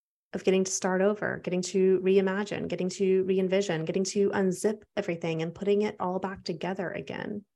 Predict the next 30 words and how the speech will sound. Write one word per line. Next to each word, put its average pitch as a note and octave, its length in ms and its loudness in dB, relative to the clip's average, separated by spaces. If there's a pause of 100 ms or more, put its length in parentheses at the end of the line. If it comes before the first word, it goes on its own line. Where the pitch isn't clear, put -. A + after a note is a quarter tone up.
(1080)
And F#3+ 240 4
although G3 380 6
that's G3 260 2
not F#3+ 300 2
what F#3 140 4
I E3 180 2
anticipated G#3+ 760 -2
I G#3 120 0
was G#3 140 0
going G#3+ 200 0
to G#3 60 2
be G#3 120 0
doing G#3 440 2
at G3 160 -4
this F#3+ 200 0
point G3+ 280 0
in F#3+ 160 0
time, G3 600 -2 (1120)
I G3+ 100 4
know G3+ 280 8
that F#3 240 2
it F#3+ 120 4
will F3+ 200 2
only F3+ 680 0
provide E3 680 -2
an G3+ 100 -4
even F3+ 180 -2
stronger D#3+ 380 -2
foundation F3 720 -2
for E3 640 -2